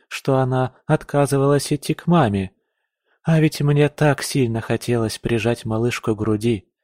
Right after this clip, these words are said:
поцеловать её густые волосы, вдохнуть их приятный, ни с чем не сравнимый аромат.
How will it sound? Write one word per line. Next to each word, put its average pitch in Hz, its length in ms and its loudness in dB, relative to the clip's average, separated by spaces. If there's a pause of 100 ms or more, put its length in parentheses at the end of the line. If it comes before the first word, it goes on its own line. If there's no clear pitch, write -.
(320)
поцеловать 135 760 0
её 127 180 0
густые 113 460 -2
волосы, 104 600 -4 (480)
вдохнуть 147 680 2
их 143 200 0
приятный, 127 760 -2 (300)
ни 139 140 2
с 131 100 -4
чем 139 340 -2
не 139 60 0
сравнимый 135 680 2
аромат. 135 540 0